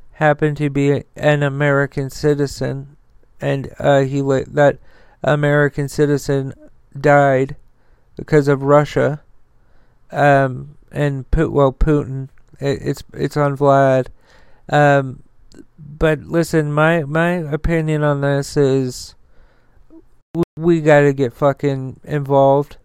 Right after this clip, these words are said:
I don't care how, boots on the ground, uh, bomb, uh, fucking make, uh, Vladimir Putin resign in some way. I don't know.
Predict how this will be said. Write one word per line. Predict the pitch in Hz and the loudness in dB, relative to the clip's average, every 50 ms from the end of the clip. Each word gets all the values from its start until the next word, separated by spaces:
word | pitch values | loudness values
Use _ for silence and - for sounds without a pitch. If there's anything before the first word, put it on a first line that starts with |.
| _ _ _ _ _ _ _ _ _ _ | _ _ _ _ _ _ _ _ _ _
I | - 151 156 160 | -2 0 2 2
don't | 151 151 143 127 - | 2 2 0 -4 -6
care | - - 147 139 135 | -4 -2 0 0 0
how, | 127 - 143 139 139 143 143 143 147 147 147 - _ _ | 0 0 0 2 2 2 2 2 0 -2 -6 -10 _ _
boots | - 151 151 147 - - | -2 -2 -2 -2 -2 0
on | 156 147 139 | 0 0 0
the | 139 139 | -2 -4
ground, | 135 - 156 151 147 147 147 147 147 147 143 139 - - _ _ _ _ - - - | -2 0 2 2 4 2 2 0 0 -2 -4 -6 -12 -20 _ _ _ _ -20 -16 -6
uh, | - 139 143 139 139 139 139 139 131 107 - - - - - - - | -2 0 2 2 4 4 2 2 0 -2 -6 -10 -18 -20 -20 -20 -20
bomb, | - 143 139 - - 151 151 147 147 147 151 147 143 143 - - _ _ _ - - - - - - _ _ _ _ _ _ _ _ _ _ _ _ - - - - | -18 -18 -6 0 4 6 6 6 6 4 0 -2 -4 -8 -12 -16 _ _ _ -20 -20 -20 -20 -20 -20 _ _ _ _ _ _ _ _ _ _ _ _ -20 -20 -20 -18
uh, | - - - | -18 -18 -18
fucking | - - - 160 151 147 - 151 147 139 139 135 131 131 123 - - - - 76 - _ _ _ _ _ _ _ _ _ - - - - - - _ | -14 -8 -4 -4 -4 -2 -2 -2 -4 -4 -4 -6 -10 -12 -14 -16 -20 -20 -20 -20 -20 _ _ _ _ _ _ _ _ _ -20 -20 -20 -20 -20 -20 _
make, | - 147 160 160 165 170 175 170 - - - - - - - - - | -6 0 2 4 4 4 4 2 -2 -6 -18 -18 -20 -20 -20 -8 -2
uh, | 160 160 156 156 156 | 2 4 4 6 4
Vladimir | 147 143 147 147 147 151 156 147 151 151 147 | 4 4 6 6 6 6 6 4 2 2 0
Putin | 147 - - 151 151 147 143 156 156 | 2 2 2 2 2 0 0 0 2
resign | 151 147 139 135 143 139 151 165 160 156 | 2 2 2 2 2 2 2 2 2 0
in | 143 135 | -2 -2
some | 127 - 139 131 131 131 | -2 0 0 0 2 2
way. | 131 127 131 127 143 143 | 0 0 0 2 2 2
I | 139 139 | 4 4
don't | 139 143 139 135 | 2 2 0 0
know. | 135 131 135 135 139 - | 0 0 0 0 -2 -6